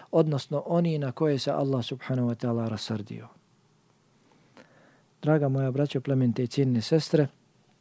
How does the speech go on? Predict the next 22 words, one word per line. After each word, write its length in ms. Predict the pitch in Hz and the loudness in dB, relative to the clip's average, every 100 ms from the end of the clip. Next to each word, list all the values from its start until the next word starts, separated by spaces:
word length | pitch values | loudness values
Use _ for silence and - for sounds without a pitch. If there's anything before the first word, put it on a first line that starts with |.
| _ _ _ _ _ _ - - - - _ _ | _ _ _ _ _ _ -20 -20 -20 -20 _ _
ovo 220 | 160 147 131 | 4 6 6
je 60 | |
veličanstvena 800 | 131 131 123 151 147 - 139 120 | 4 2 2 4 2 2 0 0
kuranska 640 | 110 135 - 139 120 - 113 | -2 -4 -4 -2 -2 -2 -6
sura, 380 | - 120 110 95 - | -4 -4 -4 -6 -4
vidimo 400 | 139 127 120 113 | -2 0 2 0
i 60 | 110 | -2
sami, 440 | - 135 135 127 | -2 0 0 -2
čujemo 420 | - 139 120 117 | -2 0 2 2
i 60 | 107 | 0
sami. 460 | - 127 131 123 123 _ - _ - _ _ _ - | -2 2 2 2 -2 _ -20 _ -20 _ _ _ 0
I 140 | 160 | 6
niko 440 | 180 180 - 127 - _ _ _ _ - | 6 6 0 -2 -2 _ _ _ _ 2
zasigurno 720 | 151 147 - 139 139 135 139 | 6 6 4 0 2 2 0
od 160 | 127 | 0
ljudi 300 | 151 156 151 | 2 2 2
nije 200 | 156 196 | 4 6
u 80 | 170 | 4
mogućnosti 720 | 151 139 151 143 143 131 147 | 2 2 2 2 2 0 2
da 100 | 135 | 4
u 80 | 135 | 4
potpunosti 800 | - 165 - 135 117 - 127 | 6 4 4 -2 0 -2 -6